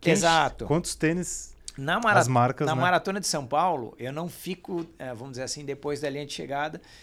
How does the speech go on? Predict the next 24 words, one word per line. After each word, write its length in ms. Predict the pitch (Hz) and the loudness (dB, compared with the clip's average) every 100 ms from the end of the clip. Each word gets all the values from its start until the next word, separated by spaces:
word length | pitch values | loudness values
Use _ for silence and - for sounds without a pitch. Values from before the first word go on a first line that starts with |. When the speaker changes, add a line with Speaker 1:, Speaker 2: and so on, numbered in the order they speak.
| - - _ _ _ _ _ _ _ _ - | -20 -20 _ _ _ _ _ _ _ _ -8
Speaker 2:
eu 140 | 139 | -6
fico 260 | 120 156 165 | -4 -6 -4
num 120 | 151 | -6
ponto 320 | 127 160 156 | -6 -8 -4
mais 200 | 156 156 | -2 -2
estratégico, 880 | 143 - 156 160 160 160 165 165 160 | -4 -4 -2 -2 0 0 0 -4 -8
que 160 | 156 175 | -6 -4
é, 100 | 127 | -4
o 40 | 120 | -4
f-, 200 | - - | -8 -10
é, 320 | 127 123 123 | -8 -8 -8
os 200 | 127 117 | -8 -4
dois 260 | 156 180 143 | -2 0 -2
anos 180 | 135 117 | -6 -6
que 60 | - | -6
eu 40 | |
fiz, 320 | - 143 151 | -6 -4 -4
dois 220 | 120 120 | -4 -6
mil 120 | 120 131 | -6 -10
e 40 | |
dezenove 460 | 120 117 117 107 110 | -10 -8 -8 -8 -8
e 20 | |
esse 240 | 107 - | -6 -4
ano, 320 | 135 165 123 | -4 -6 -8